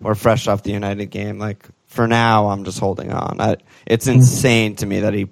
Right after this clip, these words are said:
Speaker 1: price rose yesterday. Like,
Speaker 2: Yeah, that, that was
Speaker 1: that's
Speaker 2: silly. Or,
Speaker 1: crazy. <laughs>
Speaker 2: yeah, the other day.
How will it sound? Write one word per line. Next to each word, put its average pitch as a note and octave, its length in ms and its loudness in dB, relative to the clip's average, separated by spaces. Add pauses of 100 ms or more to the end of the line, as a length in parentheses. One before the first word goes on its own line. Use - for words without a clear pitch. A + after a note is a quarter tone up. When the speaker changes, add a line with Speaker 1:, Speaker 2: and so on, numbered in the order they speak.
(160)
Speaker 1:
price G2 380 -2
rose E2+ 360 -2
yesterday. - 560 -4
Like, - 300 -4
Speaker 2:
Yeah, C3 240 6
that, A#2 400 2
that A#2+ 160 6
was A2+ 240 4
Speaker 1:
that's A#2 240 2
Speaker 2:
silly. D3+ 140 4
Or, C#3 80 8
Speaker 1:
crazy. A#2+ 580 6
<laughs> F3 500 -2
Speaker 2:
yeah, A#2+ 100 2 (280)
the C3+ 80 6
other A#2+ 220 6
day. C#3+ 180 4